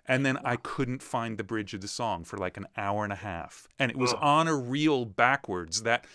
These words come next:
Speaker 1: in the mind flow, in this creative mind flow of editing, made perfect
Speaker 2: Yeah.
Speaker 1: sense to me.
Speaker 2: Mm-hmm.
Speaker 1: And it was, like,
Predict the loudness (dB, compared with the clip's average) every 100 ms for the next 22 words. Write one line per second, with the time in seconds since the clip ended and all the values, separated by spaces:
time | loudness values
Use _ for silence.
0 | -20 -14 -4 -2 0 0 0 0 0 0
1 | 0 0 -4 -8 -6 -4 0 4 2 2
2 | -2 -4 -4 -4 -2 2 2 0 -4 -4
3 | -6 -8 -4 0 0 -2 -2 -4 -4 -6
4 | -8 -10 -12 -16 _ -20 -20 _ -20 -20
5 | -20 -20 -4 0 0 0 -2 2 2 2